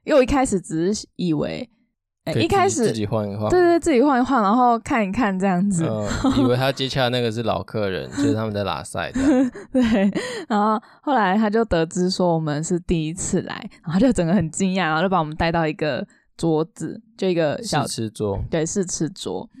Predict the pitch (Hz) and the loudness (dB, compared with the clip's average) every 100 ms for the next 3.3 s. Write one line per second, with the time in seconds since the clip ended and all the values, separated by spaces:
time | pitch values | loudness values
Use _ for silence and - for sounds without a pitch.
0 | 247 - 170 202 190 185 185 165 220 208 | -14 -6 -4 0 2 2 0 2 2 2
1 | 190 180 160 170 156 101 - 175 156 - | 0 -2 -2 -2 -2 -6 -4 -2 -2 0
2 | 160 143 - - 156 143 - 190 - 226 | -2 -2 -4 -4 -6 -6 -8 -8 -10 -12
3 | - - | -12 -16